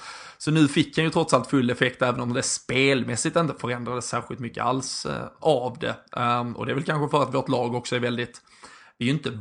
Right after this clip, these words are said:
vana vid att ställa om till ett spel där vi liksom, ja, men rakt ut på kanten, långa inlägg, snabba, tidiga inlägg mot någon anfallare som ska stå och bronka, utan det har vi ju gått helt ifrån.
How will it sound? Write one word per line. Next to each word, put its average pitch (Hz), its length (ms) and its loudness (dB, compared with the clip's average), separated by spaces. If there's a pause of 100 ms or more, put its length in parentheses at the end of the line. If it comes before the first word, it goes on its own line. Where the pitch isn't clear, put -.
vana 139 360 2
vid 143 260 0
att - 320 -8
ställa 120 340 0
om 120 240 -2
till 139 120 -2
ett 135 80 -6
spel 139 260 0
där 117 80 -2
vi 120 140 -2
liksom, 117 420 -6
ja, 120 80 2
men 127 120 0
rakt 127 280 0
ut 113 80 -4
på 123 80 -6
kanten, 123 460 2
långa 135 360 6
inlägg, 127 480 -2
snabba, 127 580 2
tidiga 127 560 -2
inlägg 120 380 -2
mot 123 180 -8
någon 127 140 -4
anfallare 123 420 -4
som 135 160 -8
ska 127 120 -8
stå 123 160 -2
och 120 80 -4
bronka, 127 460 -2
utan 120 320 -4 (400)
det 131 80 -4
har 127 100 -2
vi 147 80 2
ju 151 100 4
gått 131 220 -6
helt 131 280 -2
ifrån. 120 640 -4